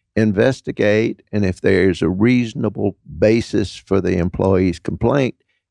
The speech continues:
take corrective action. Don't just tell the employee, "We've investigated, there's nothing there, go back to work." Take effective correction, corrective action, and follow up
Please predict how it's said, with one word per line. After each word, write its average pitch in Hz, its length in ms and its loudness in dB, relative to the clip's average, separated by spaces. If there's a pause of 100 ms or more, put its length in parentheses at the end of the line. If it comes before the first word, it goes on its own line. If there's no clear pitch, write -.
(140)
take 113 480 0 (120)
corrective 104 640 0
action. 117 580 -4 (440)
Don't 90 360 0 (140)
just 95 440 0
tell 113 320 2
the 98 160 -2
employee, 80 760 0
"We've 82 300 0
investigated, 82 920 0
there's 69 260 -8
nothing 90 440 -2
there, 80 440 0 (340)
go 92 100 2
back 80 280 -2
to 80 80 -2
work." 69 240 -6 (540)
Take 117 500 -2
effective 104 640 -2
correction, 92 680 -2 (920)
corrective 101 500 0
action, 85 520 -4 (480)
and - 340 2 (220)
follow 117 440 2
up 120 200 2